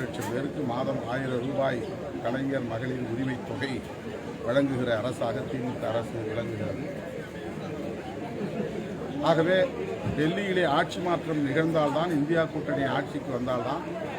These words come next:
திமுக அரசு இங்கே சுதந்திரமாக இயங்க முடியும். இந்த கலைஞர் மகளிர் உரிமை தொகையை வழங்குவதும் நீடிக்கும். இதை பெண்கள் உணர்ந்திருக்கிறார்கள்.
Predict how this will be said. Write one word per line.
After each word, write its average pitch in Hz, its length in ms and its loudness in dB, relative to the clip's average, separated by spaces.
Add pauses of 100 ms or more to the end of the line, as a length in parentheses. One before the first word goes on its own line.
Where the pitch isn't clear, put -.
(460)
திமுக 190 340 4 (140)
அரசு 165 240 4 (100)
இங்கே 160 160 4 (100)
சுதந்திரமாக 147 500 2 (100)
இயங்க 135 280 0
முடியும். 123 300 -2 (1600)
இந்த 170 140 6 (420)
கலைஞர் 180 400 4
மகளிர் 151 360 4
உரிமை 147 340 6
தொகையை 143 320 4 (200)
வழங்குவதும் 143 540 2
நீடிக்கும். 131 400 2 (360)
இதை 160 160 6 (440)
பெண்கள் 143 380 2
உணர்ந்திருக்கிறார்கள். 123 800 -4